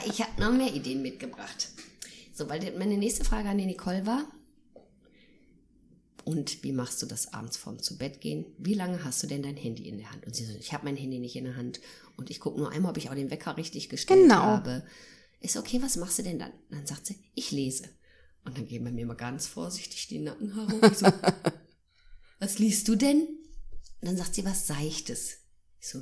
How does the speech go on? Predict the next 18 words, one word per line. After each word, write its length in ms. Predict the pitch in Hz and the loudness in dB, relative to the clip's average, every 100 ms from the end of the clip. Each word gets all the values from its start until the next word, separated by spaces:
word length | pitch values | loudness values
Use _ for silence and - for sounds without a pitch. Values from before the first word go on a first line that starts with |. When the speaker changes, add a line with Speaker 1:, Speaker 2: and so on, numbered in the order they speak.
| 120 | -8
Speaker 1:
„Mhm. 600 | 139 - 135 147 240 - - - - - - - | -10 -6 -2 0 -2 -4 -10 -12 -10 -14 -14 -10
Wie 200 | 156 156 | -6 -4
seicht 380 | 139 127 - | -2 -2 -4
denn 140 | 190 202 | -2 0
ja 80 | 180 | 2
einen 120 | 156 | 2
seichten 500 | 156 160 175 - 185 | 2 2 -2 -2 -4
Krimi?“ 420 | - 151 123 - - - - | -4 -6 -6 -8 -16 -12 -8
Und 120 | 165 | -6
bei 100 | 160 | -6
Krimi 500 | - 190 220 220 220 - | -6 0 2 0 0 0
zuck 200 | - 185 170 | 6 6 6
ich 160 | 208 | 2
dann 200 | - 202 | 4 4
<laughs> 80 | 202 | 6
immer 240 | 190 202 214 | 4 4 6
schon 260 | - 202 | 6 4
zusammen. 480 | 190 202 151 151 131 | 4 4 2 -2 -2